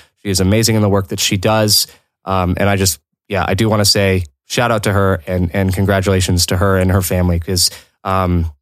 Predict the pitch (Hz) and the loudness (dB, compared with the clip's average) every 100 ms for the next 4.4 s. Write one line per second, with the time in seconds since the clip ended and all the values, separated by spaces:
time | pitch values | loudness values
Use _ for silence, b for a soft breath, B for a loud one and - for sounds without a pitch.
0 | - 95 87 98 - - - 101 101 98 | -8 -6 -4 -4 -4 -4 -4 0 2 0
1 | 87 80 101 98 - 101 - 101 95 95 | 0 0 0 0 -2 -2 0 0 0 -2
2 | 95 92 120 117 107 104 98 90 104 104 | -2 -2 -2 0 0 0 0 -2 -2 -2
3 | 95 98 92 - 92 90 87 - b b | -2 -2 -2 -4 -2 -2 -2 -6 b b
4 | _ - 95 90 | _ -6 -4 -2